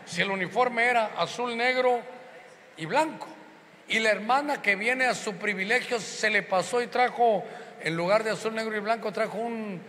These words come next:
un anaranjadito, déjela, ¿cómo? Déjela, o tenga usted ahí, vaya, ponete esto, pero no por una cosa tan sencilla le va a dañar usted su corazón a la, a la, a la hermana. Muy bien, buena pregunta esa.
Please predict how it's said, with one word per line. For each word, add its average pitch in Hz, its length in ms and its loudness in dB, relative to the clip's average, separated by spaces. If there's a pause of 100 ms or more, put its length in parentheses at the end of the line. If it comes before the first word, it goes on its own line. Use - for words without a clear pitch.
(200)
un 240 120 -2
anaranjadito, 208 680 0 (140)
déjela, 262 800 0 (420)
¿cómo? 247 260 -2 (300)
Déjela, 226 520 0
o 196 120 2
tenga 240 280 2
usted 226 260 0
ahí, 240 160 -2
vaya, 226 280 2
ponete 220 440 2
esto, 196 280 -4
pero 160 220 -2
no 233 240 0
por 247 240 -2
una 285 220 -4
cosa 277 420 -4
tan 214 320 -2
sencilla 214 680 -4 (480)
le 139 100 0
va 175 120 4
a - 20 4
dañar 202 280 2
usted 202 200 -2
su 202 160 -6
corazón 170 420 -2
a 190 60 -4
la, 160 180 -4
a 143 80 -6
la, 143 120 -4 (100)
a 139 80 -6
la 139 80 -4
hermana. 139 300 -8 (520)
Muy 190 120 -2
bien, - 420 -2
buena 208 240 2
pregunta 202 400 0
esa. - 160 -6